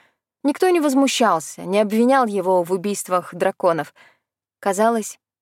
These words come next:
сегодня должно произойти нечто особенное. Юншен произнёс заранее заготовленную речь, готовясь отдать команду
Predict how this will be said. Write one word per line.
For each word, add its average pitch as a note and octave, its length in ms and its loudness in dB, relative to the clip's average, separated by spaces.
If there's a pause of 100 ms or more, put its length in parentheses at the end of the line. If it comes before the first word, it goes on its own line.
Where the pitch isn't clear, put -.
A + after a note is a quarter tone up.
сегодня G#3 480 -2
должно G3 340 0
произойти F#3 520 -4
нечто G#3+ 360 -8
особенное. G3+ 600 -4 (800)
Юншен A3+ 520 0
произнёс G#3+ 540 0
заранее G3+ 500 0
заготовленную G3 720 -4
речь, A3+ 380 -2
готовясь E3+ 480 -4
отдать E3+ 320 -4
команду F3+ 640 -2